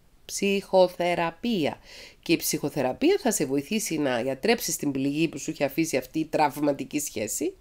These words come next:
Και όταν τα βρεις με τον εαυτό σου και όταν είσαι καλά, θα μπορείς στο μέλλον και σοφότερη από το μάθημα που έχεις πάρει, το σοβαρό μάθημα που έχεις πάρει με αυτή τη σχέση,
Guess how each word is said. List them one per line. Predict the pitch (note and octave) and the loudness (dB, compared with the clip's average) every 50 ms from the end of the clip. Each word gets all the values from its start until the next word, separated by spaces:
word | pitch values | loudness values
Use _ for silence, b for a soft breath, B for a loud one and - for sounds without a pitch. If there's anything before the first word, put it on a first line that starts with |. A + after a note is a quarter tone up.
| - B B B B B B B B B B B B | -20 B B B B B B B B B B B B
Και | - E3+ | 6 10
όταν | G#3 C4+ F4+ G4+ G4 F#4+ F4+ D#4+ | 10 12 10 10 8 8 8 10
τα | D4+ B3+ | 10 8
βρεις | G#3+ G3+ F#3+ F3+ E3+ | 8 6 4 6 4
με | F3 | 0
τον | D#3 D3 D3+ D3 | 2 2 2 2
εαυτό | C3+ C#3 - - - D#3+ | 0 0 -2 0 -2 0
σου | - - A#3+ | 0 0 -2
και | G#3 - A3+ | 4 6 6
όταν | D4 D4 G4+ F#4 E4+ | 6 6 6 6 6
είσαι | C#4+ A#3+ - - E3+ | 6 4 2 0 -2
καλά, | - - A#2 A#2+ B2+ D3+ G3+ D4 G4 G4 - b b b b b b b | 0 0 -2 0 0 0 2 0 0 -2 -8 b b b b b b b
θα | b - - G3 | b 0 2 2
μπορείς | F#3 F#3 D#3 D#3 D#3 D#3+ G3+ D4 F4 E4+ | 2 4 4 4 6 6 8 6 6 4
στο | - - F#3+ F3 | 4 2 4 6
μέλλον | F#3 F#3+ G#3 G#3 G3 F3+ F3+ E3+ | 6 6 6 8 8 6 6 6
και | F3 E3 | 4 2
σοφότερη | D#3+ - - C#3 C3+ - - - D#4+ G4 G#4+ G#4 - A#3+ G3+ F3+ F3 | 2 2 0 -2 -2 2 8 10 10 10 10 10 8 8 8 10 8
από | E3 - D#3 | 6 4 2
το | - D3+ | -2 0
μάθημα | D3+ E3+ G3+ A#3 A3+ - F#3 E3+ D3 | 4 6 6 6 6 4 2 2 2
που | - | 0
έχεις | D3+ - D#3 - | -6 -6 -6 -2
πάρει, | - D#3 E3 E3+ D3+ | 4 4 4 4 4
το | D3 - | 0 -6
σοβαρό | - - A#2+ B2 A#2 A#2+ E3+ | -8 -6 -4 -4 -2 -2 0
μάθημα | F#3 C#3+ G#2+ G#2+ - - - C2+ | 0 0 -2 -2 -4 -8 -12 -12
που | - - | -10 -12
έχεις | - - | -14 -10
πάρει | - - A#2+ C3 | -4 -2 -2 -2
με | A2 | -2
αυτή | A#2 - - - | -6 -8 -10 -10
τη | - - | -8 -8
σχέση, | - - - C4 C4+ C4+ E4+ E4+ | -6 0 2 2 2 2 0 -2